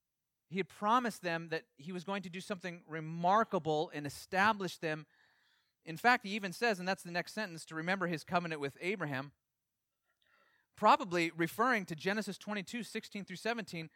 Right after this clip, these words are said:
after, uh, Abraham had come down from Mount Moriah, and he, and God had sent this,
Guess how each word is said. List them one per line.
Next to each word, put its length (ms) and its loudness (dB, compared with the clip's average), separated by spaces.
after, 300 2
uh, 340 4
Abraham 320 2
had 240 0
come 280 2
down 300 2
from 260 -6
Mount 220 2
Moriah, 400 4
and 140 -4
he, 200 -2
and 140 -8
God 200 4
had 100 -6
sent 180 -2
this, 220 -6